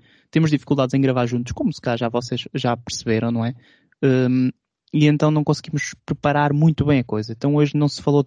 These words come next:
de manteiga, nem torradas, nem nada disso, antes de virmos para, para o podcast. Portanto,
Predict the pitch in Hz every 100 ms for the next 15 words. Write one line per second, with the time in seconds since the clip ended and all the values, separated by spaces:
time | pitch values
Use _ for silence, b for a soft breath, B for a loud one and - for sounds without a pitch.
0 | - 143 147 147 135 131 135 135 131 127
1 | 120 123 127 127 127 123 117 120 - 127
2 | - 123 123 123 127 127 - 127 135 131
3 | - 127 113 101 - - 131 113 104